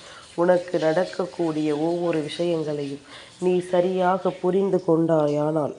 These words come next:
அது போதும். உனக்கு நடக்கும் எல்லாவற்றையும் நீ மனநிறைவோடு உணர்ந்து கொண்டாயானால் அது போதும். உனக்கு நடப்பது எப்பொழுதும் நீ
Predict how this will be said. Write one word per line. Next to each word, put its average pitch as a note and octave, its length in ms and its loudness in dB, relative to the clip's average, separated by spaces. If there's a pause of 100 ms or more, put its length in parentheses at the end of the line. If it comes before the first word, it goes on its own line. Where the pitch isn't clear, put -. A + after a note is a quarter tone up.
(100)
அது C#3+ 260 -12
போதும். E3 420 -4 (460)
உனக்கு F3+ 420 4
நடக்கும் F3 640 2
எல்லாவற்றையும் E3 920 -2 (380)
நீ F#3 200 4
மனநிறைவோடு F3 880 4 (280)
உணர்ந்து F#3+ 460 2
கொண்டாயானால் D#3 920 -2 (180)
அது D3+ 240 -6
போதும். E3 400 -6 (520)
உனக்கு D#3+ 440 -2 (440)
நடப்பது E3+ 580 2 (480)
எப்பொழுதும் E3+ 680 -2 (440)
நீ F3+ 140 0